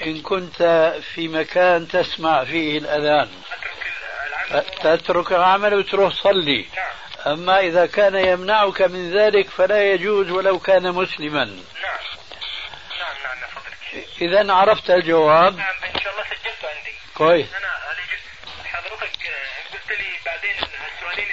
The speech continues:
Speaker 2: الثانيين، آه، لا يجوز ولا يجوز، فأنا فكرت الأولاني برضه لا يجوز.
Speaker 1: لا، يجوز.
Speaker 2: يجوز، نعم.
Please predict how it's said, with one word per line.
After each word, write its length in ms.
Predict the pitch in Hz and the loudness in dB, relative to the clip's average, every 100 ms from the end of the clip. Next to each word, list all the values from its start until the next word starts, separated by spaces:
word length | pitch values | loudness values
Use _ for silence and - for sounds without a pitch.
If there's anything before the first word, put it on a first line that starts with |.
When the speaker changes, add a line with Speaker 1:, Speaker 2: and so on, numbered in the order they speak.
| - | -8
Speaker 2:
الثانيين، 460 | 175 - - - - - - - - | -8 -6 -8 -8 -10 -8 -8 -8 -8
آه، 300 | - - - | -8 -8 -6
لا 80 | |
يجوز 340 | 208 190 208 208 190 | -4 -4 -8 -12 -8
ولا 100 | 202 | -4
يجوز، 280 | 202 208 214 196 | -4 -4 -8 -6
فأنا 140 | 196 | -6
فكرت 420 | 180 - 226 220 | -8 -8 -8 -8
الأولاني 520 | 214 202 196 220 226 220 | -8 -8 -6 -6 -6 -6
برضه 220 | 226 208 | -8 -8
لا 120 | 220 214 | -6 -6
يجوز. 280 | 190 - - - - - - - - | -8 -12 -16 -18 -20 -20 -20 -20 2
Speaker 1:
لا، 260 | 143 185 | 6 8
يجوز. 540 | 180 151 151 214 262 156 | 8 6 4 6 6 4
Speaker 2:
يجوز، 580 | 101 - - 233 214 - | -2 -12 -8 -8 -8 -10
نعم. 200 | 285 | -10